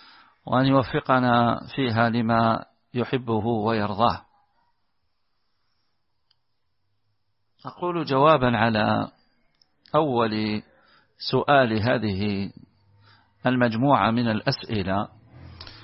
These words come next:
التي في هذا اللقاء تعتبر خاصة، لأنها، آه، متعلقة بطلبتنا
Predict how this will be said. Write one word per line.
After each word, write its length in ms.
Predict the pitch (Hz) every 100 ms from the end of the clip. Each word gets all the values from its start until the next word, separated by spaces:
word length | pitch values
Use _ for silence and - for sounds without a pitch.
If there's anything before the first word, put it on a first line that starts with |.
| - - 120
التي 460 | 131 139 131 143
في 180 | 127 131
هذا 280 | 123 139 120
اللقاء 640 | 117 113 - 143 120 123 - - - - - - - - - - - -
تعتبر 800 | 113 104 143 127 120 123 123 120
خاصة، 760 | - - 143 139 - - 101 - _ _ _ _ _ _ -
لأنها، 840 | 117 - 131 123 104 117 120 120 - _ _ _ _ _ _ -
آه، 1080 | 123 120 117 113 110 104 98 - - - -
متعلقة 1040 | 117 120 113 104 131 107 104 117 117 117 - _ - - - - _
بطلبتنا 1700 | 117 113 120 110 104 101 - - 135 127 113 110 107 101 117 117 117